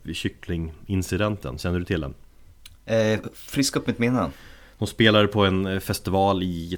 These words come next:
Speaker 1: Toronto, tror jag. Eh, s-, hösten sextionio och, eh, Alice rev sönder dunkuddar så att det var dun överallt. Det är, det är fan effektivt. Jag, jag såg, eh,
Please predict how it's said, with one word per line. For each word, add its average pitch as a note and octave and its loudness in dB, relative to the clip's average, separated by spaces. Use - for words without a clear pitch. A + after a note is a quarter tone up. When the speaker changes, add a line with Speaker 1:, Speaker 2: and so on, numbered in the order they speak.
Speaker 1:
Toronto, F#2+ 0
tror D#2 -4
jag. F2+ -4
Eh, E2 -4
s-, - -14
hösten F#2 0
sextionio F2+ 0
och, - -8
eh, E2+ -2
Alice - -6
rev F#2+ 0
sönder F2 0
dunkuddar F2+ 0
så - -8
att - -10
det F2+ -4
var F2 0
dun F2 0
överallt. C#2 -8
Det A#2 4
är, A2+ 2
det A2+ -4
är C3 -2
fan A2+ 0
effektivt. - -10
Jag, F#2+ 0
jag - -18
såg, A2+ 4
eh, G#2+ 2